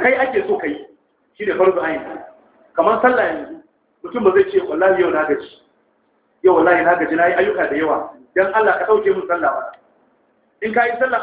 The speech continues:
azhar da Allah ka idan, ka yi mun nawa dan Allah. Zai yi haka? Shin zai yi mutum na azumin Ramadan ka ce to shi ma in yayi nashi yayi ma? To irin wannan shine fardu ain, wani baya dauke ma wani.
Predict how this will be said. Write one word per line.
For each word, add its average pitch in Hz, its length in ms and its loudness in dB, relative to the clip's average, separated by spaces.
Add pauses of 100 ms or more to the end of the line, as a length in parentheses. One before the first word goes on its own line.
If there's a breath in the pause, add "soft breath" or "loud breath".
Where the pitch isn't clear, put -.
azhar 202 240 -6
da 185 120 -2
Allah 185 180 -2
ka 185 60 -8
idan, 175 260 -4 (180)
ka 180 60 -4
yi 196 80 0
mun 214 120 -4
nawa 160 200 0
dan 170 180 2
Allah. 131 160 -4 (1300)
Zai 220 160 4
yi 202 60 4
haka? 220 220 2 (1400)
Shin 202 240 4
zai 233 180 4
yi 202 60 -4
mutum 214 360 -2
na 185 220 0
azumin 214 240 0
Ramadan 202 300 2
ka 202 160 -6
ce 202 120 0
to - 280 0 (180)
shi - 200 -8
ma 214 200 2
in 214 80 -4
yayi 220 160 2
nashi 220 280 -2
yayi 180 100 -2
ma? 208 160 -4 (1200)
To 196 80 6
irin 247 220 2
wannan 220 260 2
shine 202 260 4
fardu 233 320 2
ain, 175 260 2
wani 220 160 2
baya 247 220 4
dauke 196 280 -2
ma 330 80 -8
wani. - 220 -12